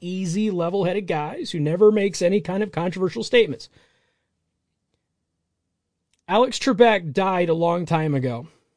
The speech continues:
It's time to hire somebody to replace him. Enough with this weird, awkward,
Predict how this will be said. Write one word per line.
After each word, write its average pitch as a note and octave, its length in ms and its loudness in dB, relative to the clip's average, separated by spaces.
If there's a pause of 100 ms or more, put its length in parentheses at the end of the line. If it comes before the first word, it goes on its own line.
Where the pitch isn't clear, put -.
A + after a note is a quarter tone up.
(800)
It's D#3+ 220 -2
time F3 320 0
to D#3 60 0
hire D#3 380 2
somebody C#3+ 480 0
to C#3 140 -6
replace B2 480 -6
him. - 140 -12 (1800)
Enough F3+ 1000 0 (1400)
with E3+ 320 -2
this D#3+ 440 0 (160)
weird, F#3+ 760 0 (1800)
awkward, G#3+ 840 4